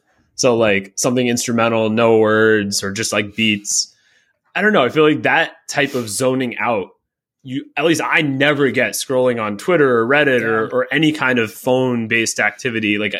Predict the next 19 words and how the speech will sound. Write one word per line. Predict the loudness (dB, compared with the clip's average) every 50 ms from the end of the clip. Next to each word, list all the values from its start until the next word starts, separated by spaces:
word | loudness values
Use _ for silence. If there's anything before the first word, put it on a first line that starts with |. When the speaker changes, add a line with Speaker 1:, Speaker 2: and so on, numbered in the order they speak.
| -10 -10 -10
Speaker 1:
I, | -8 -8 -6 -6
I | -4
never | -2 0 0 2 2 2 0
get | 2 0 0 -2 0
those, | 0 0 0 0 -2 -2
like, | -2 -2 -4 -4 -8 _ _ _ _
freeform | -12 -2 0 0 0 0 0 0 0 0 0 -2 0
thoughts | 0 0 0 0 0 -4 -6 -4
the | -2 0
way | 0 2 2
that | 2 2 2
I | 0 0
get | 0 0 -2 -2 -2 -6 -6
with, | -6 -6 -6 -8 _ _ _ _ _ _ _ _ _ _ _ -6
like, | -2 -2
a | 0
long | 0 2 2 2 2 2 0 -2
cardio | -2 -2 -2 -2 -2 -2 -4
session. | -8 -10 -10 -10 -10 -10 -14 -16